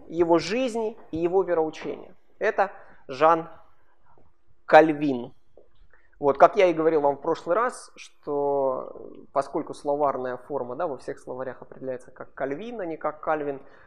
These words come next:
э, то я стараюсь говорить правильно, да, по словарному Кальвин, но у меня не всегда получается, потому что старая привычка говорить Кальвин всё равно может брать верх, поэтому если я буду ставить ударение так или так, то уж не обессудьте.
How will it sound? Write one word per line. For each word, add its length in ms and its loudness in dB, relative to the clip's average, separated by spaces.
э, 580 -4
то 600 -2
я 240 0
стараюсь 720 4
говорить 540 -8
правильно, 560 -2
да, 220 -6
по 280 -12
словарному 800 -2
Кальвин, 480 -6
но 240 2
у 40 -6
меня 180 -4
не 80 -6
всегда 280 -4
получается, 540 -8
потому 160 -12
что 100 -18
старая 380 -4
привычка 480 -14
говорить 360 -10
Кальвин 360 -2
всё 140 -12
равно 200 -8
может 280 -10
брать 280 -6
верх, 300 -4
поэтому 320 -4
если 220 -10
я 40 -4
буду 160 -10
ставить 340 -4
ударение 400 -4
так 300 -10
или 100 -12
так, 320 -6
то 80 -8
уж 120 -10
не 100 -8
обессудьте. 560 -18